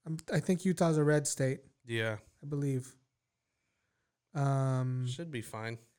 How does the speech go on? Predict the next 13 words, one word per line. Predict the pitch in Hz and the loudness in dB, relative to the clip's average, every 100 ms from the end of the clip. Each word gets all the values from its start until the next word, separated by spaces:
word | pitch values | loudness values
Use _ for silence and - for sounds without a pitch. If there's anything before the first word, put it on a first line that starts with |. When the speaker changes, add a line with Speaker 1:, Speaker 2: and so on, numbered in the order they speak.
| _ - | _ 4
Speaker 1:
No, | 277 | 8
yeah. | 262 240 143 147 - _ _ - | 10 10 8 4 -8 _ _ -8
I'm, | 202 - | -8 -4
I'm | 190 | -4
sure | 175 214 | 4 8
you'll | 202 | 8
be | 175 | 6
fine. | 151 143 139 | 4 2 4
I'm | 156 | 4
just | 165 170 - | 4 2 2
curious | 185 180 170 165 160 - - _ _ _ _ _ _ _ _ _ _ _ _ 180 | 6 8 10 8 4 -2 -8 _ _ _ _ _ _ _ _ _ _ _ _ 2
because | 196 214 - | 6 6 8
here | 233 262 240 240 | 8 10 10 8